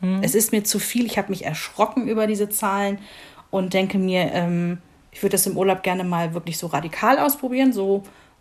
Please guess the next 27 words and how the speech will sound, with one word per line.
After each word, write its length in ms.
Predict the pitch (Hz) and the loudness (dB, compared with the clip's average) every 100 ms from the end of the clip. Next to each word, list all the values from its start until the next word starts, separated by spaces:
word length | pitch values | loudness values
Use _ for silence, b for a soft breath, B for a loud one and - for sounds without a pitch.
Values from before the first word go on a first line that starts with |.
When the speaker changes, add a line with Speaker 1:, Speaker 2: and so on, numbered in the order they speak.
| _ | _
Speaker 2:
abends 460 | 220 254 311 349 - | 4 6 6 2 2
vielleicht 400 | 277 254 247 - | 4 4 4 2
gerne 240 | 233 240 | 4 6
mal 240 | 220 214 208 | 4 4 4
dann 120 | 202 | 4
den 80 | 196 | 2
Flugmodus 540 | 208 196 185 175 165 | 0 0 -2 -2 -2
wieder 240 | 160 185 | -2 2
ausmachen, 420 | 359 - 330 311 233 | 2 2 0 4 2
dann 100 | 202 | 2
vielleicht 260 | 170 160 | -2 -4
auch 60 | 139 | -4
mal 120 | 143 | -2
ein 80 | 165 | 4
Bild 240 | 240 247 | 2 4
hochladen 680 | 208 220 190 175 202 208 202 | 4 4 2 4 6 4 2
oder 300 | 190 175 - | 0 -2 -4
verschicken 560 | 156 156 - 254 226 208 | -4 -4 0 0 2 0
oder 220 | 170 - | -2 -4
whatever. 500 | - - 302 349 392 392 B B B B B _ _ _ - | -4 -2 0 2 -2 -4 B B B B B _ _ _ 0
Aber 240 | 214 247 | 4 4
so 460 | 226 226 240 226 - _ _ _ _ _ _ _ _ _ _ | 4 4 4 2 -2 _ _ _ _ _ _ _ _ _ _
die 140 | 165 214 | 0 2
Strecke 500 | - 240 240 175 160 - | 4 2 2 -2 -4 -4
über 180 | - 208 | 2 4
den 160 | 208 202 | 6 4
Tag 540 | - 190 170 160 - | 4 4 2 0 -8